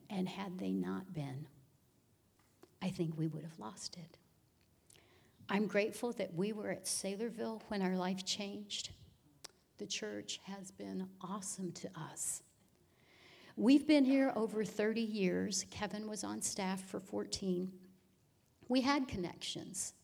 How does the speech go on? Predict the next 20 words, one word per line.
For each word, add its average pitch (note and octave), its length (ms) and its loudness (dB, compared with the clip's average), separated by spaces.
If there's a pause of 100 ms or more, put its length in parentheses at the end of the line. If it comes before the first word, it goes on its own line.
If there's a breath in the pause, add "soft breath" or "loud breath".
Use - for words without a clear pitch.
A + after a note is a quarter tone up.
(640 soft breath)
and A3 100 -2
I A3 40 -2
think - 260 -2
people B3 300 0
felt A3 360 0
like G3 280 -2
they G#3+ 120 -2
could - 440 -4
speak - 360 0
into E3 320 -2
our E3 180 -2
lives - 680 -8 (380 loud breath)
or A3 200 2
ask G3 360 2
us F#3+ 120 -2
questions. - 840 -4 (100)
The G3+ 100 -4
church - 600 -2 (160)
served G#3+ 680 -4 (140)
us. - 460 -6